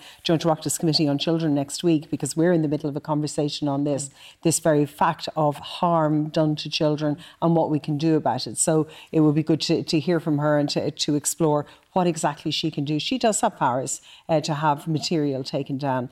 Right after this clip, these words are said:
Speaker 1: But at the heart of this, there is a difficulty in that social media, full stop,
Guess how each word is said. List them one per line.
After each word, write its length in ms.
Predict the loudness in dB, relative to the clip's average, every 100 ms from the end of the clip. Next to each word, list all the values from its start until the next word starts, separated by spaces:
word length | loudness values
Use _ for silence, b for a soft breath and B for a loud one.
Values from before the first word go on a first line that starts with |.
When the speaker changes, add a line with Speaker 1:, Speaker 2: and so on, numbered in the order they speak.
| B B -6
Speaker 1:
But 100 | -2
at 140 | 0 0
the 80 |
heart 300 | 0 2 0
of 100 | -4 -6
this, 200 | -6 -6
there 140 | -4
is 180 | -4 -4
a 60 |
difficulty 880 | -4 -4 -4 -6 -2 -4 -2 -6 -8 B B -2
in 160 | 0
that 220 | 2 0
social 440 | 0 0 0 -2 0
media, 380 | 0 0 -2 -4
full 280 | -4 -4
stop, 440 | -2 -2 -2 -4